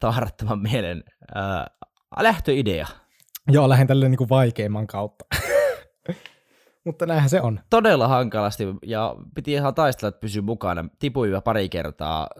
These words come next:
Speaker 1: ihme tavuissa, mutta toivottavasti kuuntelijat on siellä paremmin, paremmin kärryillä.
Speaker 2: Mut niillä on semmonen, että ne voi, ne voi kato kelata sitä sitten ees taas.
Speaker 1: Niin, niin.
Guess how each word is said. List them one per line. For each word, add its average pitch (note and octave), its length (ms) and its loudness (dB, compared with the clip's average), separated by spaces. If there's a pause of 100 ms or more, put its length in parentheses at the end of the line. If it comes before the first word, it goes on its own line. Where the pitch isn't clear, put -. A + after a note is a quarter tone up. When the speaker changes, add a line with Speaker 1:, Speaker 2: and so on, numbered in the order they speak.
(260)
Speaker 1:
ihme A2 220 -4
tavuissa, G2+ 600 -4
mutta B2 600 -4 (360)
toivottavasti F3+ 380 -2
kuuntelijat A#2+ 460 -2
on F2 80 -6
siellä F#2 200 -4
paremmin, F2 440 -4 (120)
paremmin A2 320 -2
kärryillä. F2+ 640 -4 (680)
Speaker 2:
Mut C3 120 2
niillä C3 180 4
on C3 60 4
semmonen, B2+ 220 4
että B2 120 2
ne C3+ 40 4
voi, C3+ 140 4
ne C#3 140 4
voi C3+ 140 6
kato C3 200 2
kelata A#2 400 0
sitä G#2+ 260 -4
sitten A2 240 -6
ees G#2+ 240 -4
taas. G#2 220 -6
Speaker 1:
Niin, D#3 320 4
niin. A#2+ 380 -2